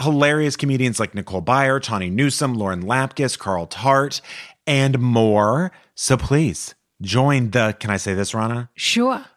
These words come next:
Speaker 1: Con
Speaker 2: Oh.
Speaker 1: Gregation.
Speaker 2: That's cute.
Speaker 1: And
Speaker 2: That's
Speaker 1: check out
Speaker 2: very
Speaker 1: Scam
Speaker 2: cute.
Speaker 1: Goddess right now. You can subscribe on Stitcher, Apple Podcasts, or wherever you listen.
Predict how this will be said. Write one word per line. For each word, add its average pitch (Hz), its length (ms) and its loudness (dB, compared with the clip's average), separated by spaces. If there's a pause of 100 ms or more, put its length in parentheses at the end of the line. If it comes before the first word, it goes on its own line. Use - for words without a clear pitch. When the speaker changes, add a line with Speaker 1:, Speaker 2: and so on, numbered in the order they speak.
(140)
Speaker 1:
Con 127 1120 2 (520)
Speaker 2:
Oh. 185 180 -8
Speaker 1:
Gregation. 107 920 -2
Speaker 2:
That's 196 300 -4
cute. 202 240 -6 (400)
Speaker 1:
And 127 140 4
Speaker 2:
That's - 100 0
Speaker 1:
check 101 200 -2
out 95 180 2
Speaker 2:
very 87 120 -2
Speaker 1:
Scam 85 40 -6
Speaker 2:
cute. 95 260 2
Speaker 1:
Goddess 87 340 0
right 82 260 -4
now. 87 160 -6
You 85 160 -4
can 90 200 -8
subscribe 117 640 -2
on - 160 -10
Stitcher, 87 680 -2 (460)
Apple 156 320 2
Podcasts, 73 680 -8 (200)
or 87 100 -8
wherever 76 680 -6
you 76 160 -10
listen. - 380 -16